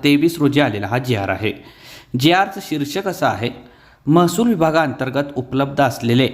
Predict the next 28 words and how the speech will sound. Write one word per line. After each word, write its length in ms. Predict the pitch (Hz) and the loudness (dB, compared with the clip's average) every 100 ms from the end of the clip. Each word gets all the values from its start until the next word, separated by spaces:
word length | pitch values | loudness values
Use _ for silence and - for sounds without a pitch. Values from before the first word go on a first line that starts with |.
| - | -2
अभिलेख 420 | 113 120 143 160 160 | -2 2 4 2 -2
सेतू 420 | - 120 104 139 - - - _ 131 | -4 -4 -2 -2 -2 -8 -20 _ -2
आपले 440 | 143 147 165 185 | -2 2 0 0
स-, 180 | 180 - | -2 -10
सरकार 500 | - - 117 135 135 | -6 -2 0 0 -2
सेवा 360 | - 123 120 | -2 0 2
केंद्र 320 | 120 120 113 110 | 0 -2 -2 -2
किंवा 460 | - - 120 127 - 117 | -4 -2 2 0 -2 -2
महाई 380 | 131 131 160 175 | 0 0 0 -2
सेवा 300 | - 143 131 | -2 0 0
केंद्र 400 | 127 123 120 113 - - - - 147 | 0 0 0 -2 -4 -16 -20 -4 0
यांच्यामार्फत 760 | 165 170 190 190 185 196 196 | 2 2 2 2 0 -2 -2
उपलब्ध 540 | 160 147 135 135 139 143 | -4 -2 0 0 2 -2
करून 380 | 143 127 131 131 | 0 0 2 2
देणे 420 | 117 113 113 147 - | 2 2 0 -2 -4
व 80 | 120 - | -4 0
ई 140 | 180 | 0
हक्क 280 | 165 147 160 | 0 0 -2
प्रणालीद्वारे 800 | 151 123 120 120 117 117 110 131 - | 0 2 4 4 2 2 2 0 -2
अर्ज 200 | 143 147 | 0 0
करण्याची 480 | 151 139 113 107 123 | 0 0 0 -2 -4
सुविधा 400 | - 107 101 131 - | 0 0 0 -2 -4
उपलब्ध 420 | 117 110 104 120 | -6 -4 -2 -4
करून 400 | 127 113 120 147 | -4 -2 -2 0
देण्याबाबत. 520 | 139 107 98 98 104 98 - - - - - - - | 0 -2 -6 -4 -4 -6 -14 -20 -20 -16 -16 -10 -2
या 100 | 185 | -2
जीआरचा 640 | 175 196 208 208 - 180 | 0 0 0 -2 -4 -4
आता 200 | 170 | -4